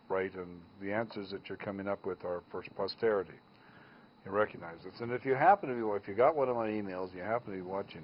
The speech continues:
this, and you wanna give us a call, it's area code eight six six, nine eight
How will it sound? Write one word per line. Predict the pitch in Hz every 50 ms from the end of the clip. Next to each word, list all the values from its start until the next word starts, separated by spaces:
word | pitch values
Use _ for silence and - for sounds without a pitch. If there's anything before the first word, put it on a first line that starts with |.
| 78 80
this, | 85 - - - - - - - - - - - - - - -
and | 87 85 85
you | 87
wanna | 92 98 101 98 92
give | 90 98 98 90
us | 90 - - - - -
a | -
call, | 110 95 87 87 87 87
it's | 85 - - - - -
area | 101 98 98 95
code | - - 98 92 90 95
eight | 95 95 92 -
six | - 95 90 - - -
six, | 90 87 87 - - - - - - - - - 95
nine | 95 95 95 95
eight | 95 92 92